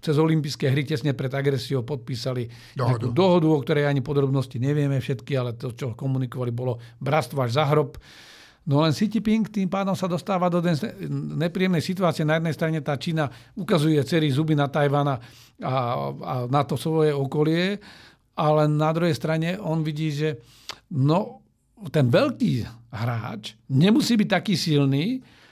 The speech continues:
Speaker 1: a reálne môže byť ešte problém pre Čínu aj, že keď bude príliš slabý, alebo by sa s ním niečo začalo diať, tak nemá Čína krytý chrbát a vlastne ani, ani Číne nemôže vyhovovať nestabilita v Rusku.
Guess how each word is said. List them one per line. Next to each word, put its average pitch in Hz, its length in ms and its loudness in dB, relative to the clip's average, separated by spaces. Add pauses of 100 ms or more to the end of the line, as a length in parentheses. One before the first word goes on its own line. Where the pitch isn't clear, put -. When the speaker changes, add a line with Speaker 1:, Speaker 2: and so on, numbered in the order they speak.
(120)
Speaker 1:
a 131 160 0
reálne 185 400 4
môže 180 240 4
byť 180 160 0
ešte 156 240 -2
problém 175 320 0
pre 175 160 -2
Čínu 175 240 -4
aj, 160 240 0
že - 0 -
keď 165 160 -2
bude 170 240 0
príliš 208 400 0
slabý, 160 160 2
alebo 160 200 2
by 165 120 -2
sa 190 80 -4
s - 80 -8
ním 170 160 2
niečo 160 240 -2
začalo 160 400 0
diať, 131 400 -4 (320)
tak 127 160 0
nemá 160 240 2
Čína 147 320 -4
krytý 143 320 -6
chrbát 143 360 -4
a 143 80 -6
vlastne 135 360 -6 (160)
ani, 135 240 -4
ani 135 240 2
Číne 208 320 2
nemôže 135 240 2
vyhovovať 123 400 -2
nestabilita 110 480 -8
v 107 160 -12
Rusku. - 240 -18